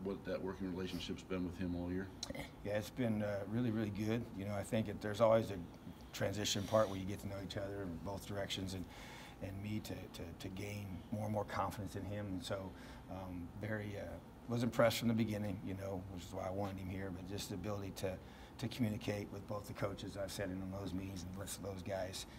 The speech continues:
Speaker 2: you know, as he handles the room of coaches as they game plan, and, and then, uh, more importantly, you know, when it gets to the players and being able to articulate the, uh,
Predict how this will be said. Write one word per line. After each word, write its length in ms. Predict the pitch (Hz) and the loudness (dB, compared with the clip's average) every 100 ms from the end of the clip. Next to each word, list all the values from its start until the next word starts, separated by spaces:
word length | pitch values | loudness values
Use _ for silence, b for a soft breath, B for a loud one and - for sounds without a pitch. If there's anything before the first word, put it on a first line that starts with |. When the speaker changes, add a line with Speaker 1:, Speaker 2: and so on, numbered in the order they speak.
| B - | B -8
Speaker 2:
you 60 | |
know, 80 | 85 - | -6 -6
as 80 | - | -4
he 120 | 95 | -2
handles 460 | 87 107 104 95 87 | 0 0 0 -4 -6
the 200 | 92 107 | -2 0
room 320 | 101 95 92 | 0 -2 -4
of 140 | 87 | 0
coaches 420 | 107 92 104 85 87 | 0 2 0 -4 -4
as 60 | |
they 80 | 92 | -4
game 280 | 90 92 92 | -4 -4 -4
plan, 280 | - 95 90 | -4 -4 -4
and, 80 | 87 B B B B | -8 B B B B
and 120 | 90 95 | -8 -8
then, 320 | 98 92 92 | -8 -8 -10
uh, 200 | 85 101 | -8 -4
more 120 | 101 | -4
importantly, 520 | 92 110 101 101 95 85 - | 0 0 0 -2 -6 -8 -8
you 60 | 92 | -8
know, 80 | 87 92 | -6 -6
when 80 | 95 | -6
it 80 | |
gets 140 | 98 - | -6 -6
to 100 | 98 | -8
the 80 | 90 | -8
players 480 | - 98 92 92 | -6 -6 -6 -8
and 100 | 90 87 - - - 90 | -8 -8 -10 -10 -10 -8
being 100 | 95 | -8
able 160 | 90 - | -8 -8
to 60 | |
articulate 560 | 87 - - 95 90 95 - B B B B 92 | -10 -8 -6 -6 -6 -8 -12 B B B B -6
the, 60 | |
uh, 280 | 87 85 | -4 -4